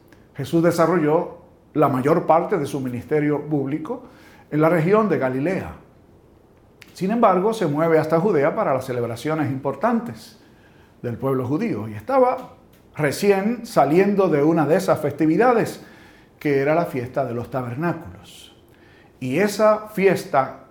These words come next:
o esa ocasión particular de esa fiesta, culminó en un momento muy, pero que muy tenso entre Jesús y los líderes religiosos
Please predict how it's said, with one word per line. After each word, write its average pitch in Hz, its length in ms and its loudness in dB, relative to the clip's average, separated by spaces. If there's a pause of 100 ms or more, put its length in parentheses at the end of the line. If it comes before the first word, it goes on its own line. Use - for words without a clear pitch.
(120)
o 120 180 -4
esa 143 180 2
ocasión 208 520 0
particular 131 600 -2
de 123 80 -6
esa 139 200 -6
fiesta, 156 500 -8 (640)
culminó 202 640 4
en 180 140 0
un 196 80 0
momento 190 400 2
muy, 185 380 6
pero 160 220 4
que 156 100 2
muy 175 180 2
tenso 175 480 0
entre 139 400 -2
Jesús 220 800 -4 (760)
y 160 80 2
los 131 240 0
líderes 139 480 0
religiosos 135 1000 -2